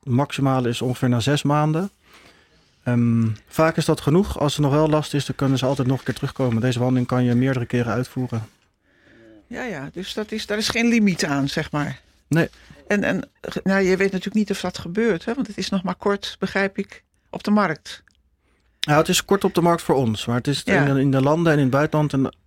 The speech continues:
Speaker 1: eh, als je op congres komt, wordt het al heel, heel vaak gedaan.
Speaker 2: Ja, ja. Ehm,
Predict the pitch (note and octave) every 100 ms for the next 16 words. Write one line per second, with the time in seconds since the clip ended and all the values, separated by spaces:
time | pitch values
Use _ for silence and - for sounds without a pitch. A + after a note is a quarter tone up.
0 | _ _ C3+ B2+ B2+ C3 - B2+ C#3+ C#3+
1 | C3+ C3 B2+ - A#2+ B2 A#2+ A#2+ A2+ A#2
2 | - - - - - A3 - A#3+ E3 -
3 | - - - - - A3+ A3 G#3+ G#3+